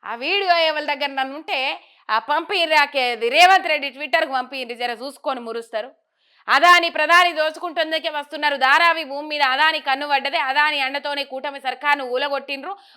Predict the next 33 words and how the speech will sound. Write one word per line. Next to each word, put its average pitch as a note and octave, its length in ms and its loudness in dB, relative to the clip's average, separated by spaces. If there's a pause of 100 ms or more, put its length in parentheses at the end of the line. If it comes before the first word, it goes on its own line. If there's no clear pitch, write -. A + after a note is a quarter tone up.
ముంబైని D#4 380 0
లూటు C#4+ 240 -8
చేసేందుకే D4 600 -4
గుజరాత్ C#4+ 420 -2
నుంచి C4 200 -14
వస్తున్నారు. C#4+ 580 -6 (240)
మహారాష్ట్రలో D4 920 0
చంద్రాపూర్ D4 400 0
ఎన్నికల C4 320 -4
ప్రచార B3 420 -2
సభలో B3 320 -6
రేవంత్ A#3+ 400 -8
రెడ్డి A3 280 -10
అని G#3+ 120 -12
చెప్పేసి A#3 320 -14
ఇక్కడ A3+ 200 -6
వార్త. G#3 380 -2
మరి B3 160 -6
ఇక్కడికి C#4 320 -6
ఎందుకు D4+ 200 -8
రప్పించినావు? D#4+ 540 -8 (340)
తెలంగాణ D#4+ 640 2
లూటు D#4 300 -6
చేసేందుకే E4 560 0
అదానిని D4+ 520 4
రప్పించినవా? C4 640 -4 (400)
తెలంగాణ F4 540 4
నాగం D#4+ 420 2
చేసేందుకే E4 440 -4
అదానిని F4 520 4
రప్పించినవా C#4+ 760 0
రేవంత్ D4+ 400 0
అన్న? F4 340 4